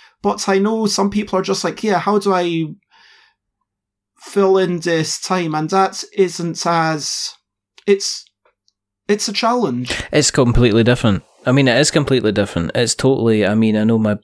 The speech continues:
Speaker 2: my, my, uh, my brother's building a shed from
Speaker 1: Hmm.
Speaker 2: scratch. You know, but then there's the other
Speaker 1: Great
Speaker 2: thing is
Speaker 1: for
Speaker 2: it's,
Speaker 1: them.
Speaker 2: it's like, I can't go out to the shop, or I can't go down to,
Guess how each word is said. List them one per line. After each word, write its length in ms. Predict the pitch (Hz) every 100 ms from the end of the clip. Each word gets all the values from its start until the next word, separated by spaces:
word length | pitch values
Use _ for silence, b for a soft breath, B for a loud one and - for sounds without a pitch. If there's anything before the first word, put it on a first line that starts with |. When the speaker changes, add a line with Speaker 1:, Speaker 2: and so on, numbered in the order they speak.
| _ -
Speaker 2:
my, 160 | 107 101 _ _
my, 340 | 110 107 107 104
uh, 260 | 98 101 - _
my 60 | 107
brother's 280 | 123 123 120
building 300 | - 127 131
a 60 | 123
shed 400 | 131 147 117 - - _ _ _ _ _
from 200 | - 113
Speaker 1:
Hmm. 40 |
Speaker 2:
scratch. 520 | 113 233 87 - - - _ _ _ B B B B B B B
You 100 | 123
know, 160 | 101 101
but 180 | 151 139
then 160 | 147
there's 140 | 139 135
the 100 | 131
other 160 | 143 -
Speaker 1:
Great 80 | 262
Speaker 2:
thing 40 |
is 80 | 117
Speaker 1:
for 80 | 123
Speaker 2:
it's, 100 | 254
Speaker 1:
them. 160 | 285 139 B B
Speaker 2:
it's 120 | 143
like, 280 | 143 127 - -
I 160 | - 104
can't 280 | - 135 117
go 120 | 139
out 80 | 127
to 100 | 135
the 60 | 135
shop, 360 | 170 147 - -
or 240 | 123 123
I 120 | 110
can't 360 | 120 139 143 104
go 240 | 120 143
down 380 | 151 131 123 117
to, 440 | 110 120 110 107